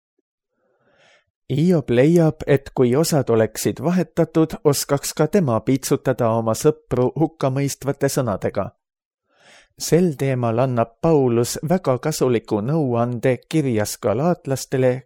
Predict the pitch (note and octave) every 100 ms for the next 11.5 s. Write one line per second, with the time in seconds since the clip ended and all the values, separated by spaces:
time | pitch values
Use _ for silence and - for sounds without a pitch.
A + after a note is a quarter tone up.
0 | _ - E3 B2 A#2+ A2+ D3+ D#3 C3+ B2+
1 | - A2 D#3 D3+ B2 A#2+ A2+ - - F3
2 | _ - - - C#3+ D3 D3 C3+ - -
3 | - - _ _ _ _ _ _ _ _
4 | _ _ _ - D3+ E3+ A2 - - -
5 | - - - D3 B2+ A#2+ E3+ D#3 A#2+ B2
6 | - - C#3 B2+ - - B2+ F#3+ E3 C3
7 | - B2 A2+ A2+ C3 A#2 A2+ A2 C#3 F3+
8 | E3 C#3+ - C#3 C3+ C3+ C3+ B2+ - -
9 | _ - - A#2+ G#2+ - - D#3 E3 C3+
10 | B2+ - - _ A2+ G#2 C#3 F3 C#3+ C#3
11 | C#3+ C3+ B2+ C3